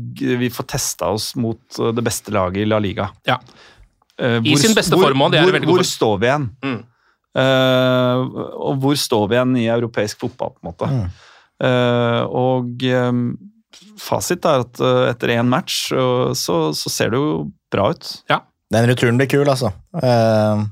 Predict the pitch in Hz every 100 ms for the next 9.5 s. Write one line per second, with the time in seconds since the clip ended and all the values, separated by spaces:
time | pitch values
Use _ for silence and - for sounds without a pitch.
0 | - - 113 113 98 92 104 120 113 110
1 | 110 101 101 104 - - - - 50 87
2 | 117 - 110 110 107 107 101 101 - -
3 | - - - 113 110 - 117 139 127 -
4 | _ _ _ _ - 107 101 104 107 104
5 | 110 120 113 107 104 107 107 101 104 -
6 | - - - - - - - 143 117 117
7 | 127 - 117 120 120 123 113 113 110 98
8 | 101 - 107 95 107 98 - 98 95 92
9 | 92 117 110 101 113